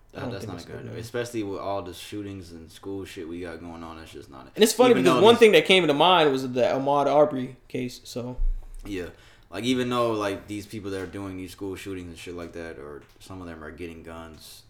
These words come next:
Speaker 1: just off the internet or whatever the case is, but still, it's just like, I, I just don't think, I think that's just adding more fuel to the fire of shit that's already going on. The fuck? This nigga's over here tripping. <laughs> He's sick. What the fuck were you doing? This
Speaker 2: You know
Speaker 1: nigga's like,
Speaker 2: what?
Speaker 1: "I don't know."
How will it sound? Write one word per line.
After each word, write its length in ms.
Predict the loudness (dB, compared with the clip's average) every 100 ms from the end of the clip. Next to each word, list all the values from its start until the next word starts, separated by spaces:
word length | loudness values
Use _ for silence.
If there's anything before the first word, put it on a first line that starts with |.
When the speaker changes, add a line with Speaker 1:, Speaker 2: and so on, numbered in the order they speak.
| _
Speaker 1:
just 260 | -18 -18 -12
off 240 | -10 -10
the 60 | -12
internet 360 | -14 -12 -12 -12
or 80 | -14
whatever 300 | -12 -12 -14
the 60 |
case 300 | -16 -16 -16
is, 180 | -16 -16 -16
but 160 | -18 -18
still, 320 | -16 -14 -14
it's 100 | -14
just 160 | -16 -16
like, 200 | -16 -14
I, 140 | -14 -14
I 80 | -14
just 200 | -14 -14
don't 160 | -14
think, 220 | -16 -18 -20 -20 -20 -20 -6
I 80 | -4
think 180 | -2 0
that's 140 | -2
just 140 | -4 -2
adding 320 | 0 0 -2
more 240 | -6 -6
fuel 420 | -6 -6 -4 -4
to 140 | -8 -12
the 80 | -12
fire 480 | -10 -8 -8 -10 -14 -16
of 200 | -16 -14
shit 200 | -14 -12
that's 180 | -14
already 320 | -12 -12 -12 -14
going 260 | -10 -8
on. 200 | -8 -14 -18 -20 _ _ _ -20
The 60 |
fuck? 300 | -20 -20 -20 _ _
This 160 | -20 -20 -20
nigga's 240 | -20 -20
over 160 | -20 -20
here 100 | -20 -20
tripping. 220 | -20 -20 -14
<laughs> 20 |
He's 340 | -12 -10 -6
sick. 400 | -6 -4 -4 -4 -4
What 260 | -4 -4
the 80 | -8
fuck 260 | -4 -6 -4
were 80 |
you 120 | -6 0
doing? 380 | 2 2 -2 -4 -18 -20 -20 _ -20 _ _ -20 _ _ _ _ -14
This 100 | -6
Speaker 2:
You 60 | -4
know 20 |
Speaker 1:
nigga's 100 | -2
like, 0 |
Speaker 2:
what? 40 |
Speaker 1:
"I 40 | -6
don't 100 |
know." 120 | -8